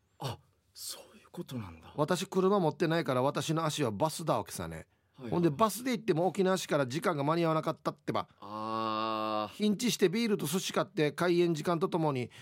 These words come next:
Speaker 2: あー、今頃喋ってるな。
Speaker 1: <laughs>
Speaker 2: みんな爆笑してるんだろうなと、泣きながら飲み食いしまくりました。
Speaker 1: <laughs>
Speaker 2: 生ヒープーさんに会いたかったし、ケイジャージさんのもじゃもじゃ見たかったな。ヒープーさん、ぜひまた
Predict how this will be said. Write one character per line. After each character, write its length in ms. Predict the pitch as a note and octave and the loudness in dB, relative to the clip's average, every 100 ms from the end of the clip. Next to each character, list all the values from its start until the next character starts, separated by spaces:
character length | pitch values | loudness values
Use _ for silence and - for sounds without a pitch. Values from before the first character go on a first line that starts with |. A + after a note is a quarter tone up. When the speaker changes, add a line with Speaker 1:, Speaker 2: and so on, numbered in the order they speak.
| - | -12
Speaker 2:
あ 500 | - F2+ D#2+ E2 E2+ | -4 -4 -4 -6 -4
ー、 20 | G#2 | -2
今 160 | G#2+ | 0
頃 220 | G#2 A2 | 0 -2
喋 240 | A#2 B2 D3 | -2 -2 0
っ 20 | |
て 160 | A#3 E3 | 0 0
る 80 | |
な。 400 | D3 F#4 - F#4+ D#3+ | -2 -2 -4 -6 -6
Speaker 1:
<laughs> 60 | - - _ _ | -10 -12 _ _
Speaker 2:
み 120 | - D#3+ | -2 2
ん 80 | |
な 80 | F#3+ | 2
爆 180 | E3 D#3+ | 2 0
笑 160 | F3+ F3+ | -2 -2
し 60 | |
て 100 | - | 0
る 80 | F#3+ | 0
ん 40 | G3 | 0
だ 80 | G3 | 0
ろ 120 | E3+ | 2
う 20 | |
な 160 | E3+ D3+ | 0 0
と、 260 | C#3 A2 - - - | -2 -2 -6 -20 -12
泣 180 | - E3+ | 0 0
き 100 | A3+ | 2
な 120 | A3 | 2
が 100 | G3 | 4
ら 140 | G3 F#3+ | 4 4
飲 160 | F#3 | 4
み 80 | G#3+ | 2
食 140 | A3 F3 | 2 2
い 60 | |
し 120 | C#3+ D#3+ | 2 0
ま 80 | |
く 120 | D3 C#3+ | 0 0
り 60 | |
ま 100 | C3+ | -2
し 60 | - | -2
た。 180 | A#2 - D3 - D#3+ E3+ D#3 | -6 -6 -6 -4 -2 -4 -6
Speaker 1:
<laughs> 480 | - D3+ - - - | -10 -14 -14 -20 -4
Speaker 2:
生 240 | D3 E3 | 0 2
ヒ 140 | D#3 D#3+ | 4 4
ー 40 | |
プ 80 | E3+ | 2
ー 40 | |
さ 100 | D3 | 2
ん 40 | C#3+ | 2
に 60 | |
会 120 | C3+ C#3 | 2 2
い 20 | |
た 80 | C#3+ | 0
か 60 | |
っ 60 | C#3 | -2
た 120 | A#2 | -2
し、 180 | - A2+ | -4 -2
ケ 160 | E3 | 0
イ 40 | E3 | 2
ジ 60 | |
ャ 40 | E3 | 2
ー 20 | |
ジ 40 | D#3 | 0
さ 100 | D3 | -2
ん 60 | |
の 80 | B2+ | -2
も 120 | C3+ | -2
じ 60 | C#3 | 0
ゃ 60 | |
も 100 | C3+ | 0
じ 80 | C3+ | 0
ゃ 60 | D3+ | 0
見 80 | D3+ | 0
た 80 | |
か 80 | D3 | -2
っ 60 | D3 | -2
た 100 | C#3+ | -4
な。 360 | A2+ A#2 B2 - F4+ - - - | -2 -4 -6 -10 -12 -12 -12 -2
ヒ 80 | E3+ | 0
ー 40 | |
プ 60 | E3 | 2
ー 40 | |
さ 280 | C#3+ C3 A2+ - - | 2 0 -2 -10 -4
ん、 40 | |
ぜ 180 | E3+ C4 | 2 4
ひ 260 | B3 F3+ - - | 4 2 0 0
ま 120 | A3+ | 2
た 280 | A#3 D#3+ | 4 2